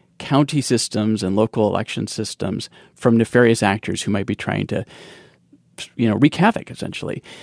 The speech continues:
But what happened here in Washington state is a couple of counties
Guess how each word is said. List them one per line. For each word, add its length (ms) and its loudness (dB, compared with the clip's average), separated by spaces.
But 100 4
what 100 6
happened 300 -2
here 120 2
in 60 0
Washington 460 0
state 260 -2
is 220 0
a 40 -20
couple 240 -4
of 60 -4
counties 500 2